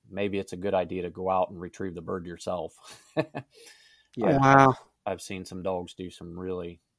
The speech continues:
Speaker 1: some really bad, uh, feather damage to birds. So.
Speaker 2: So, I mean, it, it's, it's really good to know that, because that lets everybody know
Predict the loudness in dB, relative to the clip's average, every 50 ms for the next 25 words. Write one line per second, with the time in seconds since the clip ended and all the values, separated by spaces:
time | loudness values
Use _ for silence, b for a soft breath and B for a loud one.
0 | _ _ _ _ _ -14 -10 -8 -4 -2 0 2 2 2 0 0 0 -2 -2 -2
1 | -4 -6 -8 -10 -10 -8 -8 -8 -8 -10 -16 _ _ _ _ _ _ _ _ _
2 | _ _ _ _ 4 6 6 6 4 0 -2 -6 -8 -8 -10 -12 -14 -14 -16 -18
3 | -12 -8 -8 -8 -6 -8 -10 -12 -16 -16 -12 -10 -10 -10 -10 -12 -16 _ _ _
4 | _ _ _ _ _ _ _ _ _ _ _ _ _ -4 2 4 4 6 6 4
5 | 4 4 2 4 4 2 0 0 0 -2 -2 0 2 4 6 6 6 6 4 4
6 | 4 4 4 4 6 6 8 6 6 4 2 0 0 2 4 4 4 4 2 0
7 | -4 -10 _ -20 -20 _ _ -20 -18 -4 2 4 6 6 6 4 4 4 4 4
8 | 2 0 0 2 2 4 4 6 6 6 6 6 4 4 4 4 6 6 6 6
9 | 6 4 0 -4